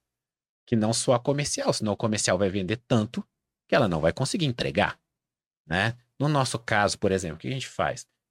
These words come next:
Uma coisa que a gente faz muito bem feita, que é o nosso aluno, ele é atendido um a um. Ele recebe um atendimento de um educador visual treinado pela Tati. Mas a gente escalou o grupo de educadores visuais.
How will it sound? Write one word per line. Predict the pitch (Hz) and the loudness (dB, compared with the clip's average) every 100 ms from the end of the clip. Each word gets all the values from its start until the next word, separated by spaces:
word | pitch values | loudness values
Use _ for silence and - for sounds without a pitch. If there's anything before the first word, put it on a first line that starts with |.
| - | -14
Uma | 95 | -6
coisa | 117 | -4
que | - | -4
a | |
gente | 117 | -4
faz | 104 95 | -2 -2
muito | 120 120 | -2 -2
bem | 104 | -4
feita, | 87 - 82 90 | -4 -4 -4 -6
que | - 101 | -4 -2
é | 76 64 _ _ | -2 -4 _ _
o | 82 | -6
nosso | 92 117 - 110 | -2 0 2 2
aluno, | 85 85 127 120 95 | 2 2 2 2 2
ele | 104 | 0
é | |
atendido | 107 120 117 110 | -2 -4 -4 -4
um | 123 | -4
a | 156 | -2
um. | 147 110 117 - _ _ _ _ _ _ - | -2 -6 -10 -18 _ _ _ _ _ _ -12
Ele | 85 | -8
recebe | 101 - 127 131 | -6 0 0 0
um | 131 | -2
atendimento | 120 135 135 113 98 95 98 143 170 220 - _ - | -4 -6 -6 -6 -4 0 2 2 0 -6 -6 _ -2
de | |
um | 117 | 0
educador | 110 113 - 98 92 123 165 | 0 -2 -2 0 2 2 0
visual | 156 143 120 85 87 135 | -2 -4 -2 0 2 2
treinado | - 147 113 101 110 | -2 -4 0 -2 0
pela | 143 170 | -2 0
Tati. | - 87 - - - _ _ _ _ _ - | 0 0 0 -6 -8 _ _ _ _ _ -4
Mas | 101 101 101 | 2 2 2
a | |
gente | 101 107 156 151 | 0 -2 0 0
escalou | 151 - - 95 95 127 175 - _ _ _ _ _ _ _ | 0 0 0 2 4 4 4 0 _ _ _ _ _ _ _
o | 117 | 2
grupo | 117 - 123 156 - | 2 4 4 4 2
de | 151 | 2
educadores | 170 180 175 185 185 | 2 2 2 2 2
visuais. | 190 247 262 165 165 | 0 2 2 2 0